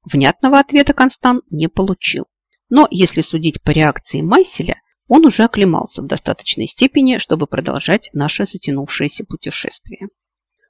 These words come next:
В общем, посмотрев на хмурых и раздраженных проводников,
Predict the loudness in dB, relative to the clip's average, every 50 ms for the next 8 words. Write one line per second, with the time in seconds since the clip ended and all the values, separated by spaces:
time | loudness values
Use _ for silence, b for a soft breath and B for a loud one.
0 | _ _ _ 2 2 4 4 2 0 0 -2 -4 -4 -2 -2 -2 2 2 0 0
1 | 0 0 -2 -2 -2 0 -2 -2 -2 0 -2 -4 -8 -10 _ -6 -4 -4 -4 -4
2 | 0 0 0 0 0 -4 -6 -8 -8 -12 -14 _ -10 -8 -8 -6 -6 -6 -6 -2
3 | 0 0 0